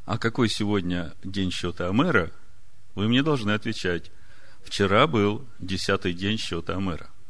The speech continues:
А сегодня с заходом солнца, когда мы будем молиться и благодарить Бога за эту заповедь, которую Он нам дал. Эта молитва, она включается в вечерние молитвы. Значит, смотрите, я вам прочитаю просто образец этой молитвы,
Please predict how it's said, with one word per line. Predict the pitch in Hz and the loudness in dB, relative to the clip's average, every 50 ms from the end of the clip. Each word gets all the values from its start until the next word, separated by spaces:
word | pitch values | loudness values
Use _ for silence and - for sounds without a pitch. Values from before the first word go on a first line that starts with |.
| - - - - - - - - - - - | -8 -8 -8 -8 -8 -8 -8 -8 -8 -8 -8
А | - 92 | -6 -4
сегодня | 95 - - 101 101 127 160 170 147 117 | -4 -2 0 2 2 2 2 4 2 2
с | 104 | 2
заходом | 98 101 101 - 107 90 95 95 92 | 2 0 0 0 0 0 0 0 -2
солнца, | - - 147 156 147 - - | 0 0 0 0 0 -2 -6
когда | - - 90 85 85 87 - - - - - - - - - | -4 -4 -4 0 0 -2 -2 -2 -4 -8 -8 -8 -8 -6 -4
мы | 87 90 | -2 -2
будем | 87 90 85 90 87 | -2 0 -2 0 0
молиться | 87 92 92 98 95 92 - - - 80 80 - - - - - - - - - - | 0 2 2 2 0 -2 -2 -4 -4 -4 -4 -6 -8 -8 -8 -8 -8 -8 -8 -8 -6
и | - 98 | -6 -4
благодарить | 95 95 92 90 92 90 95 90 92 90 | -2 -2 -2 -2 0 0 0 0 -2 -2
Бога | 90 92 101 95 85 82 76 78 - - - - - - - - | 0 2 2 2 2 0 -4 -6 -6 -8 -8 -8 -8 -8 -8 -6
за | 90 87 95 | -4 0 0
эту | 92 90 - 98 | 0 0 0 0
заповедь, | 98 131 170 175 - 135 110 - | 2 4 4 4 4 2 2 2
которую | - 101 - 104 95 92 92 | 0 -2 0 2 2 2 2
Он | 92 92 | 0 0
нам | 90 92 92 87 | 0 0 0 0
дал. | 90 82 76 65 - - - - - - - - - - - - - - | 0 -2 -2 -4 -6 -8 -8 -8 -8 -8 -8 -8 -8 -8 -8 -8 -4 -4
Эта | 139 135 - | -2 0 2
молитва, | 135 135 135 139 135 - 131 123 | 4 6 6 6 4 4 2 2
она | 117 117 | 2 2
включается | 107 - 120 110 110 - 120 107 95 87 92 - - | 0 0 -2 -2 0 2 2 2 2 2 0 -2 -4
в | 85 82 85 - - - | -4 -4 -4 -6 -6 -4
вечерние | 90 87 87 - - 101 92 85 85 85 | -4 -4 -2 0 0 0 0 0 -2 -2
молитвы. | 85 92 101 117 135 131 - 107 90 85 - - - - - - - - - - - - - - - | -2 -2 0 0 0 0 0 -2 -4 -4 -4 -6 -8 -8 -8 -8 -8 -8 -8 -8 -8 -8 -8 -8 -6
Значит, | - 113 127 127 - - - | -2 -2 -2 0 -2 -2 -4
смотрите, | - 110 113 113 - 143 151 - - 120 113 101 - - - - - - - | -2 0 0 0 0 0 -2 0 0 -2 -2 -2 -6 -8 -8 -8 -8 -6 -2
я | - 120 127 | 0 2 2
вам | 120 110 | 2 2
прочитаю | - 107 101 - - - 123 110 107 | 0 -2 -2 -2 -2 0 2 2 2
просто | 98 - 104 98 - - 98 | 2 0 -2 -2 0 0 0
образец | 98 101 98 101 98 107 101 87 - | 2 2 2 2 2 2 0 0 -2
этой | 95 - - 92 | -4 -4 -2 -2
молитвы, | 92 98 104 117 127 123 - 95 87 | 0 0 2 0 0 0 0 -2 -2